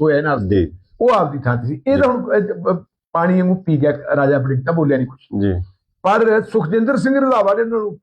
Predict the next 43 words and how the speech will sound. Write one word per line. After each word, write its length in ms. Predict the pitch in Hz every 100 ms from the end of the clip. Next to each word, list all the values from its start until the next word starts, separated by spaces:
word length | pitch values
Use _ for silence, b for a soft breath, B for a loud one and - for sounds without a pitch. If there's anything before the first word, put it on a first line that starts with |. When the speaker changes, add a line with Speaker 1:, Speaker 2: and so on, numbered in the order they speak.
| 131
Speaker 1:
ਨੋਟਿਸ 300 | 131 131 135
ਭੇਜਤਾ। 300 | 190 190 156 _ 101
Speaker 2:
ਜੀ। 160 | 101 87 - _ -
Speaker 1:
ਉਹ 140 | 160
ਕਹਿੰਦਾ, 200 | 214 226
"ਜੀ 100 | 240
ਸਾਬਤ 320 | 170 180 208
ਕਰੋ 380 | 226 233 226 - -
ਜਾਂ 100 | 165
ਮਾਫੀ 280 | 160 127 160
ਮੰਗੋ। 220 | 170 165
Speaker 2:
ਬਿਲਕੁਲ। 440 | 113 98 139 160 - 131
Speaker 1:
ਮੇਰੇ 280 | 147 220
ਖਿਲਾਫ 340 | 190 190 202 196
ਤੁਸੀਂ 200 | 196 240
ਇਲਜ਼ਾਮ 340 | 233 226 247
ਕਿਵੇਂ 200 | 233 226
ਲਾਈ 120 | 220
ਜਾਂਦੇ?" 160 | 160 143
Speaker 2:
ਇਲਜ਼ਾਮ 300 | - - -
ਲਾਈ। 460 | - - - - 226
Speaker 1:
ਇੱਥੇ 200 | - 254
ਹੁਣ 160 | 208
ਉਹ 60 | 226
ਬੀਬੀ 320 | 160 151 170
ਪਈ 280 | 151 143 170
ਹੈ 60 |
ਫਸੀ, 340 | 196 139 139 175
ਬੀਬੀ 320 | 143 151 170 -
ਕੀ 160 | 156
ਕਰਦੀ 380 | 151 151 147 175
ਹੈ, 100 | 170 - _
ਸਸਪੈਂਡ 480 | _ 170 135 180 208
ਉਹਨੂੰ 160 | 226 190
ਕਰਤਾ। 380 | 143 117 123 - _ _ _ -
ਨਾਲ 320 | 139 196 262
ਉਹਨੇ 200 | 285 277
ਇੱਕ 160 | 277 277
ਜਿਹੜਾ 200 | 220 226
ਹੈਗਾ 180 | 185 226
ਨਵਾਂ 580 | 185 151 151 180 208 196
ਜਿਹੜਾ 200 | 190 170
ਹੈਗਾ 220 | 165